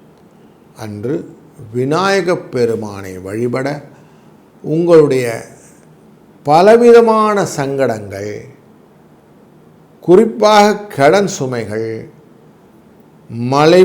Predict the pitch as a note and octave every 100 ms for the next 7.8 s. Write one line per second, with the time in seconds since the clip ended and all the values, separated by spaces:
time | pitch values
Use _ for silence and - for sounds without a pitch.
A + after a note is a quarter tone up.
0 | F3+ F3+ F3 D#3 C3+ B2 - A2 G#2 G2+
1 | G2+ A2 - _ _ - E3+ F3 F#3 F#3+
2 | E3 D#3 B2 A#2 A2+ A2+ G#2 G#2 - G#2
3 | G#2 F#2+ G2+ B2+ B2+ D#3 D#3+ A#2 A2 -
4 | G2+ G2 G#2 G#2+ G2+ G2+ - _ _ _
5 | _ _ _ _ _ _ _ _ _ _
6 | _ _ _ _ _ _ _ _ _ _
7 | _ _ - A2 C#3 F#3+ A3 G#3+